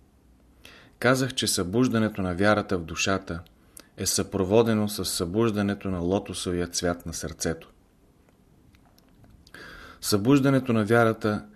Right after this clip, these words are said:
не е един еднократен процес, а един прогресивен процес и тя трябва да се подхранва и подкрепя. Процесът на придобиването на вярата ни е показан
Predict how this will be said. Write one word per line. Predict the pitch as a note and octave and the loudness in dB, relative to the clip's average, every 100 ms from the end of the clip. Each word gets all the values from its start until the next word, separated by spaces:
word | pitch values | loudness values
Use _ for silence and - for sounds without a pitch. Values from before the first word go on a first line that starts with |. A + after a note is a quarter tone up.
| - - | -16 -2
не | G2 G#2+ A#2+ | 2 4 6
е | A#2 | 4
един | G2+ A2+ A2 - - | 4 4 2 0 -6
еднократен | F#2+ F2 F2+ - G#2 G#2 F#2+ F2+ | -4 -2 -2 2 2 2 -2 -4
процес, | F2+ - - G2 - - - _ _ _ _ - - | -6 -4 0 0 -2 -8 -14 _ _ _ _ -20 -4
а | F#2 | -2
един | F2 F#2+ A2 G#2 | 0 0 -2 0
прогресивен | F#2+ F2+ F2 - B2 A2 E2 | -2 0 -2 0 0 0 -2
процес | - - - D2 - - _ _ _ _ - | -8 -10 -8 -8 -8 -14 _ _ _ _ -12
и | E2+ | -4
тя | G2 G2 | -2 0
трябва | G2+ G2+ F2+ F2+ | 2 2 2 -2
да | F2+ | -2
се | - - | -6 -8
подхранва | F2 - G2 G2 F#2+ F#2+ | -8 -2 2 2 0 -2
и | F#2 | -2
подкрепя. | F#2 - G#2 - D2+ D#2 _ _ _ _ _ _ _ _ - - - | -8 -2 -2 -2 -8 -14 _ _ _ _ _ _ _ _ -20 -20 -10
Процесът | G2 F#2 G#2+ G#2+ G#2+ G#2 | -6 0 2 2 2 -2
на | F#2+ | -4
придобиването | F#2+ F2 E2+ G#2 G#2 G2 F#2+ | -2 -2 0 2 2 -2 -2
на | F#2 F2+ | -4 0
вярата | G2+ G2 F#2+ G2 | 2 2 0 -2
ни | F#2 | -2
е | |
показан | F2+ F2 - G2 F#2 F#2+ F#2 | -4 -8 -2 0 0 -2 -4